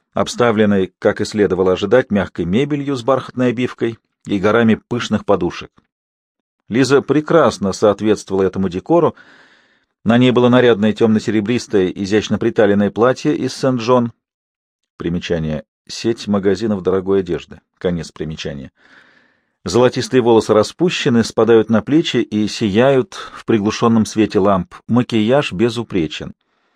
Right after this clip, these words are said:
Она изображала доктора из частной дорогой вашингтонской клиники, которая пришла сюда выяснить, какие рекомендации и справки необходимы её клиенткам, чтобы попасть сюда.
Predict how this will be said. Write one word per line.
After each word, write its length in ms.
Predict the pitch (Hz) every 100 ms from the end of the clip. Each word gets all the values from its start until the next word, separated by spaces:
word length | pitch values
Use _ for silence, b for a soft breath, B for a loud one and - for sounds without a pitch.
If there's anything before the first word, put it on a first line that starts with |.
| _ _ _ _ _ -
Она 220 | 117 127
изображала 480 | 117 117 113 120 110
доктора 500 | 95 117 - 98 98
из 260 | 98 98
частной 440 | - 113 95 101 98
дорогой 320 | 101 92 95
вашингтонской 560 | 92 104 90 95 -
клиники, 500 | 92 123 175 160 160 - b b b b b b _
которая 360 | - 117 139 127
пришла 340 | 127 120 143
сюда 240 | 131 120 120
выяснить, 400 | 120 101 104 -
какие 260 | 107 120
рекомендации 720 | 107 113 117 113 107 - 104
и 80 | 101
справки 500 | - 135 175 170 -
необходимы 600 | 98 101 - 107 113 107
её 360 | 104 92 107 92
клиенткам, 540 | 98 95 135 160 131
чтобы 200 | - 107
попасть 300 | 101 120 113
сюда. 300 | 123 87 71